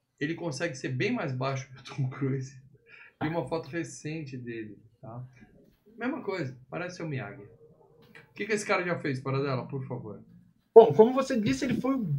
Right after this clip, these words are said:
Speaker 2: vencedor da primeira F G Cup
Speaker 1: Isso aí não é pra
Speaker 2: com
Speaker 1: qualquer um, não.
Speaker 2: a, com a outra face. É, meus amigos, olha só. Mas além da outra face, ele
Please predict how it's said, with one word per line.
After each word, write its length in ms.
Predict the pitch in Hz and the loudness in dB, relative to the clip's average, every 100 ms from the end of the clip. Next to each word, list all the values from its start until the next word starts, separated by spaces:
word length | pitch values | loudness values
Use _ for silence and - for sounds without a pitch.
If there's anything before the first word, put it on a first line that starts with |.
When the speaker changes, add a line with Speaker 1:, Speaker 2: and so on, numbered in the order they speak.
| - - | -4 0
Speaker 2:
vencedor 400 | 277 - 214 294 | 4 8 8 10
da 100 | - | 8
primeira 880 | - 508 466 208 240 320 311 196 135 | 6 0 4 6 8 6 6 10 10
F 260 | 131 139 135 | 10 6 0
G 120 | 127 | -2
Cup 380 | - 123 175 - - _ _ _ _ | 2 2 2 -2 -20 _ _ _ _
Speaker 1:
Isso 100 | - | -20
aí 40 | 104 | -18
não 80 | 110 | -12
é 20 | |
pra 100 | 139 | 4
Speaker 2:
com 60 | 147 220 | 6 6
Speaker 1:
qualquer 80 | |
um, 100 | 151 | 2
não. 220 | 117 135 - | 2 2 0
Speaker 2:
a, 40 | - | 0
com 340 | 143 151 - | 8 8 10
a 140 | - 196 | 8 8
outra 380 | 143 247 262 311 | 8 6 4 0
face. 720 | - 139 180 147 - - 98 | 6 8 8 6 0 -6 -2
É, 540 | 98 117 156 175 175 | 0 2 2 4 2
meus 240 | 147 123 113 | 2 0 -2
amigos, 460 | 110 101 92 95 | -4 -6 -10 -8
olha 260 | 104 107 92 | -4 -4 -6
só. 260 | - 87 - _ - - - | -8 -12 -12 _ -20 -20 4
Mas 300 | 196 277 254 | 8 8 10
além 320 | 226 220 277 | 10 10 10
da 160 | 247 175 | 10 10
outra 340 | 147 135 143 | 8 8 6
face, 580 | - 147 185 - - - - - - - | 6 4 4 2 -12 0 2 4 0 -2
ele 200 | - 139 | 0 -2